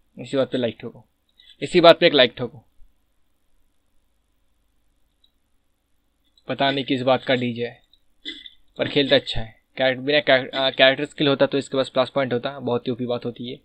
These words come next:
इसी बात पे like ठोको। हर बात पे like ठोको। जिसे शायरी आते हो comment में शायरी ठोको, जिसे गाली आती हो गाली ठोको, ठोको, सब कुछ ठोक दो, गुरु ठोको।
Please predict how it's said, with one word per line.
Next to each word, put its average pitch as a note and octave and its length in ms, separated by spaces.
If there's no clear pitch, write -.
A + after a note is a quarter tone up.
इसी - 160
बात B2 160
पे B2+ 60
like A2+ 220
ठोको। - 280
हर F#3 160
बात F3+ 220
पे F3 80
like E3+ 220
ठोको। F#3 200
जिसे E3 120
शायरी D#3+ 240
आते D#3+ 140
हो E3 140
comment D3+ 280
में D3+ 60
शायरी D3 260
ठोको, D3+ 340
जिसे C3 200
गाली C#3+ 280
आती D3+ 180
हो D3 60
गाली C3 220
ठोको, B2 340
ठोको, E3 260
सब E3 200
कुछ - 220
ठोक B2+ 160
दो, A#2 160
गुरु G#3+ 200
ठोको। A#3 440